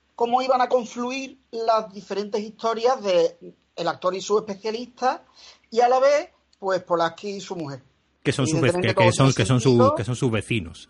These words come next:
Speaker 2: Es decir,
Speaker 1: Exactamente.
Speaker 2: sí, el, el, el, digamos, el nexo de unión es que el personaje de Leonardo DiCaprio vive al lado de la casa de Polanski y Sharon Tate.
Speaker 1: Pero no es solo eso, porque si, am, si a mí solo eso hubiera sido el nexo de unión, a mí se me hubiese quedado un poco coja.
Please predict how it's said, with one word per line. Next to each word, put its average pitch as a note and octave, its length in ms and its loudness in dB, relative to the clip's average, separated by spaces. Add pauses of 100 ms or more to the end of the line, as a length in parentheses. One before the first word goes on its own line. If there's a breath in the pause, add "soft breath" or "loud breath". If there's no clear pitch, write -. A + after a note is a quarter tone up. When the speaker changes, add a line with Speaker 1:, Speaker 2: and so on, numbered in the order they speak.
Speaker 2:
Es F#2+ 60 -16
decir, F2 280 -10
Speaker 1:
Exactamente. F#3 480 -6
Speaker 2:
sí, G2+ 180 -6
el, F#2 180 -8
el, F#2 260 -10
el, F#2 220 -8
digamos, F#2+ 320 -6
el G2+ 120 -8
nexo A2 240 -6
de A2+ 60 -2
unión B2 300 -2
es A2 160 -6
que A#2+ 280 -4 (360 loud breath)
el G2+ 220 -6
personaje G2 240 -10
de G#2+ 60 -4
Leonardo G#2+ 140 -4
DiCaprio A#2+ 320 -2
vive A2 220 0
al G#2+ 120 0
lado G#2+ 180 0
de A#2 60 -4
la G2+ 100 -2
casa F#2+ 240 -8
de F#2 200 -8
Polanski F#2 540 -10
y E2 40 -12
Sharon E2 260 -12
Tate. D#2 220 -16 (120)
Speaker 1:
Pero B3+ 320 2
no B3+ 160 -6
es B3 100 -8
solo A#3+ 300 -2
eso, - 300 -10 (260)
porque F3+ 220 -20
si, F#3+ 320 -10 (180)
am, G#3 220 -2
si - 200 -4
a G#3 40 2
mí C4 520 -8
solo B3 280 2
eso F#3+ 240 0
hubiera G#3 200 -2
sido A3 240 -4
el A3 60 -4
nexo A3 220 -4
de G#3+ 100 -4
unión, C#4 340 -2 (540 loud breath)
a G#3+ 80 2
mí G#3+ 100 -2
se B3 120 0
me A#3+ 60 0
hubiese G#3+ 280 2
quedado F#3 220 2
un F#3 60 -8
poco E3 260 -2
coja. - 320 -18